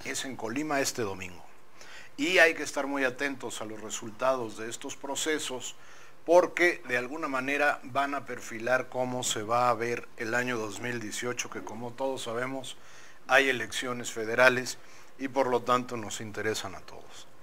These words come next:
El segundo punto es el precio del petróleo, del cual hablabas hace unos minutos.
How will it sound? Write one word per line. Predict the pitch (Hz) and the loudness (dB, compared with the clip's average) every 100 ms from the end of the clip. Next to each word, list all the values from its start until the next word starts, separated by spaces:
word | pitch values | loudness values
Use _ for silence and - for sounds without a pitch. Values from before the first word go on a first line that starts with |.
| - - - - | -12 -14 -14 -8
El | 120 | -2
segundo | 135 160 180 226 202 175 | 2 4 4 2 0 0
punto | 180 190 190 180 - - | -4 -6 -2 -2 -2 -6
es | 147 170 - | -4 -2 -2
el | 147 | -4
precio | 127 139 143 147 139 | -6 -4 -2 -2 -4
del | 135 | -4
petróleo, | 135 131 151 156 139 117 | -6 -4 0 2 2 -2
del | 107 | -4
cual | - 127 123 | 0 2 4
hablabas | 117 120 117 120 | 4 4 4 0
hace | 110 120 | -2 -2
unos | 113 104 | -4 -6
minutos. | 117 127 127 107 - | -4 -4 -4 -6 -8